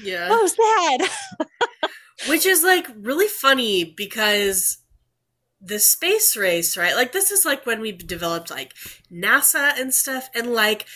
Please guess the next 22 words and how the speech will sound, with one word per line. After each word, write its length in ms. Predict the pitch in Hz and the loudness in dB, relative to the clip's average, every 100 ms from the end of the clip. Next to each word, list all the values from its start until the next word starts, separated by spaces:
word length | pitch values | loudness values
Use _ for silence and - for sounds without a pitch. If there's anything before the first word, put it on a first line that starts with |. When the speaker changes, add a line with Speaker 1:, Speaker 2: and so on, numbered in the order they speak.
| - - - | -20 -20 -20
Speaker 1:
most 640 | 190 185 196 220 349 - 370 | -14 -8 2 2 4 2 0
of 120 | 320 | -2
our, 220 | 285 262 | 2 2
like, 300 | 247 220 214 | 2 0 -2
modern 480 | 185 165 160 185 196 | -8 -4 -2 -2 -2
day 180 | 196 202 | -2 -2
technologies 1200 | - 190 - 156 151 180 180 226 240 254 - - - - - 185 | -2 -4 -10 -12 -10 -10 -8 -6 -4 0 -2 -4 -12 -20 -20 -8
were, 140 | 185 | -4
like, 360 | 185 185 185 - - - _ - | 2 0 0 -10 -20 -20 _ -12
based 340 | 175 170 - | -8 -4 -4
off 160 | 175 170 | -4 -8
of 100 | 165 | -2
science 480 | - 170 165 160 - | -2 -2 -8 -4 -6
done 420 | 165 160 151 156 _ _ _ _ _ - | -6 -10 -12 -16 _ _ _ _ _ -14
by 160 | 156 | -14
nasa. 540 | 139 131 - - 104 - _ _ _ _ _ _ - | -12 -10 -8 -8 -16 -20 _ _ _ _ _ _ -8
Like, 300 | 175 165 - _ - | -6 -6 -14 _ -4
Speaker 2:
Yeah. 120 | 202 | -2
Speaker 1:
cell 340 | 170 - 160 | -4 -4 -8
phones 640 | 160 165 147 151 165 180 - | -8 -12 -12 -10 -2 0 0
and, 160 | 190 185 | -2 -2
like, 440 | 180 170 180 - | -2 -2 -4 -8